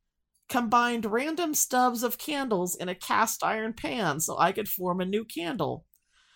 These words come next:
Pan started smoking uncontrollably, so I put it in the sink and turned on the water. A cylinder of flame shot up and melted the blinds off the kitchen <laughs> window.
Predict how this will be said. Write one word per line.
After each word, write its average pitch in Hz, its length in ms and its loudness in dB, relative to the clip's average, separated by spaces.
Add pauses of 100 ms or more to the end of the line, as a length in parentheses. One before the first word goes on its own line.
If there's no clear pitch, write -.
(200)
Pan 403 320 4
started 254 380 2
smoking 262 520 0
uncontrollably, 226 920 0
so 226 180 2
I 247 140 4
put 269 220 -2
it 247 120 -2
in 240 80 0
the 240 80 -2
sink 269 380 0
and 214 120 0
turned 233 280 0
on 220 160 6
the 226 100 4
water. 226 560 4 (540)
A 220 100 12
cylinder 269 600 6
of 247 120 4
flame 233 480 4
shot 208 480 8
up 208 260 10
and 196 220 6
melted 208 460 8
the 208 80 6
blinds 185 560 4
off 175 240 10
the 190 80 4
kitchen 320 540 8
<laughs> - 60 4
window. 269 220 6